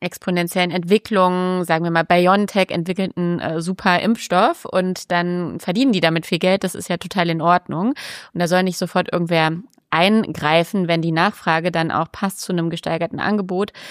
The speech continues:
Aber wenn angebotsseitig diese Preisabsprachen bei wenigen Anbietern im Markt stattfinden,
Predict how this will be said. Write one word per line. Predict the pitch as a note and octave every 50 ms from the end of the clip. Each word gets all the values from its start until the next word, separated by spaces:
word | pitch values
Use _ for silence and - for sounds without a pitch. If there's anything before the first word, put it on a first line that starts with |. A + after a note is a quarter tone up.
| - - - - - _
Aber | E3+ F#3 G#3 G#3 G#3+ F#3+ F#3
wenn | F#3+ F#3 - -
angebotsseitig | F#3+ A3+ C#4 D#4 A#3+ G3 G3+ G3 F#3+ - - F3 E3+ E3+ E3+ - F3+ E3+
diese | - F3+ E3+ E3 E3 E3 E3 - - _
Preisabsprachen | - - G3 - - - G3 F#3+ - - F#3 F#3 F#3+ F3
bei | F3 E3 D#3 D#3 D#3+
wenigen | F#3 G#3+ B3 B3+ B3+ A#3+ G#3 G3 G#3 G3+ G3+ - - _
Anbietern | - F3+ F#3+ F#3+ F#3+ F#3 F3+ G3+ F3+ E3+
im | - E3+ E3
Markt | E3+ E3+ E3 - -
stattfinden, | - - F#3+ F#3+ - - - - E3+ E3 - - E3+ F3